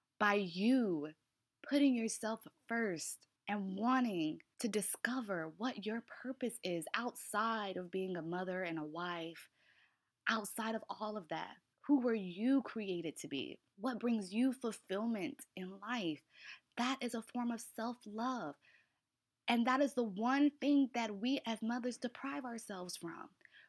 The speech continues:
We feel that we have to sacrifice our purpose and our dreams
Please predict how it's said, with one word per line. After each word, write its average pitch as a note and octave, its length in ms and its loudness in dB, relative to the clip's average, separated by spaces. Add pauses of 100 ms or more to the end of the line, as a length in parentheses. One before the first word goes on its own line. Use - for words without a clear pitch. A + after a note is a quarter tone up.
We C4 240 2
feel A#3+ 360 0
that G3+ 160 -2
we A#3 120 0
have G3 200 -4
to A3+ 100 -6
sacrifice B3 760 -4
our E3 120 -4
purpose D3+ 540 -6 (340)
and F#3 160 -2
our F#3 160 -2
dreams D#3+ 560 -2